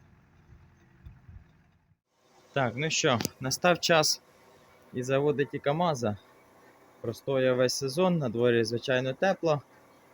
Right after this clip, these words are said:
але, але весь сезон зимовий він простояв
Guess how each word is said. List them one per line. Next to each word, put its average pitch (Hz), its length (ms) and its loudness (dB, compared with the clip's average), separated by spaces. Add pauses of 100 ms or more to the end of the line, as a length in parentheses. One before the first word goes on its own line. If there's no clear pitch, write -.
(340)
але, 131 440 -4 (280)
але 123 280 -2
весь 120 220 0
сезон 120 440 -2 (460)
зимовий 113 540 2
він 110 180 2
простояв 110 600 0